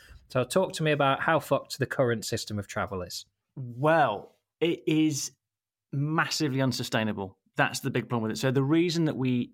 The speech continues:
Speaker 2: supposedly travel, which is to see the world and enjoy the world, is largely the thing that is destroying it. And I think,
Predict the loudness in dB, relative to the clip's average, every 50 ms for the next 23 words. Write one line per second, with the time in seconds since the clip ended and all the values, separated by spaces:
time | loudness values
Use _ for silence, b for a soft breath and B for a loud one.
0 | -8 -4 -2 -2 -2 0 2 2 2 2 0 -2 -6 -4 0 0 0 0 0 -2
1 | -4 -4 -6 -8 -6 -4 -4 -4 -4 -4 -4 -4 -4 -4 -4 -4 -4 -6 -10 -10
2 | -6 -2 -2 0 0 0 0 0 0 2 2 2 2 0 0 0 0 2 2 2
3 | 2 2 2 0 0 0 0 -2 -4 -6 B B B B B B B B B B
4 | 0 2 2 2 2 -2 -2 0 2 4 4 4 4 4 4 4 2 2 0 -2
5 | -4 -4 -4 -4 -4 -2 0 0 0 -2 -2 -2 -2 -2 -2 -2 -4 -4 -8 -14
6 | -18 -12 -8 -4 -2 -2 -2 0 2 2 2 2 0 -2 -4 -6 -8 -8 -6 -6
7 | -6 -6 -4 0 2 4 4 4 2 0 -4 -8